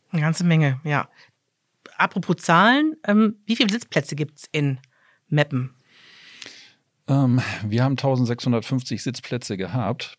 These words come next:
Speaker 2: bisher und jetzt haben wir das Dach bekommen. Und dadurch haben wir noch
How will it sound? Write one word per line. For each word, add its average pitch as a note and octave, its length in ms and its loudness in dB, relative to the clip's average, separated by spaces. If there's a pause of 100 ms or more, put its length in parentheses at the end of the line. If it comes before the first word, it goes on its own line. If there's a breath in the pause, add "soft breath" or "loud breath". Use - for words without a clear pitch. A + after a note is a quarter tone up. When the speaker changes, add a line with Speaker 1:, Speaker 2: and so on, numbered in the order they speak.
(120)
Speaker 2:
bisher G#2+ 520 -4
und G2+ 120 -4
jetzt F#2+ 180 -6
haben G2 140 0
wir F#2 120 -2
das F2 180 -8
Dach - 180 -4
bekommen. C3 460 -4 (640 soft breath)
Und G2 300 -4
dadurch A2+ 520 0
haben G#2 420 -2
wir G#2+ 400 -2
noch G2+ 460 -6